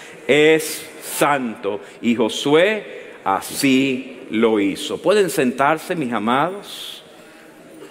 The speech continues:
Durante los pasados días hemos venido estudiando este texto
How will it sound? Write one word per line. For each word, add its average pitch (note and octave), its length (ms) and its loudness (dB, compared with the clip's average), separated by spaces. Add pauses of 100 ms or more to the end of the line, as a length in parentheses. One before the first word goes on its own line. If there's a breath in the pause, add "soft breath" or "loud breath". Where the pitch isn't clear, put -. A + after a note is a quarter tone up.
(1500 loud breath)
Durante A#2+ 440 0
los C3 100 4
pasados D3+ 480 2
días F3+ 340 4
hemos D#3 220 0
venido E3 320 4
estudiando D#3 540 4
este D#3 180 0
texto F#3+ 580 -2